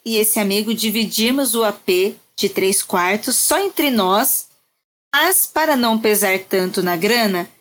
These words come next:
decidimos colocar outra pessoa no lugar. Vimos com vários amigos e nada deu certo. Vários, inclusive, deram um sim, mas sempre acontecia algo na última hora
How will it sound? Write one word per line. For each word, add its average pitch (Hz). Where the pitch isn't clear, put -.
decidimos 302
colocar 262
outra 285
pessoa 190
no 196
lugar. 214
Vimos 392
com 349
vários 339
amigos 302
e 339
nada 233
deu 269
certo. -
Vários, 220
inclusive, 262
deram 262
um 370
sim, 285
mas 226
sempre 294
acontecia 269
algo 220
na 233
última 320
hora 233